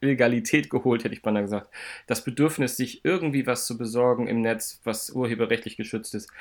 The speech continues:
ist bei mir minus einhundert mittlerweile. Ich gebe lieber mein Geld für Netflix und Co. aus und hab ganz entspannt alles, was ich möchte. Und die Musik auch. Ich mein,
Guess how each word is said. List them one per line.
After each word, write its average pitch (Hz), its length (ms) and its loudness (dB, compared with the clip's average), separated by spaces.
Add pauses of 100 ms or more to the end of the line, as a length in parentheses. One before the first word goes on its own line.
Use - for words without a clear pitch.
(200)
ist - 200 -10
bei - 100 0
mir 117 300 0 (100)
minus 131 480 4
einhundert 120 580 0
mittlerweile. 104 680 0 (320)
Ich 123 160 -6
gebe 117 160 -2
lieber 135 180 0
mein 107 220 2
Geld 110 240 0
für 104 160 -4
Netflix 110 500 -4
und 110 140 -6
Co. 110 280 -4
aus 104 360 -6
und 104 180 -6
hab - 160 -12
ganz 117 220 -2
entspannt 107 460 -6
alles, 104 220 -6
was 98 120 -6
ich 95 140 -10
möchte. - 240 -10
Und 131 180 -8
die 131 60 -4
Musik 135 420 -2
auch. 95 320 -6
Ich 117 100 -8
mein, 123 220 0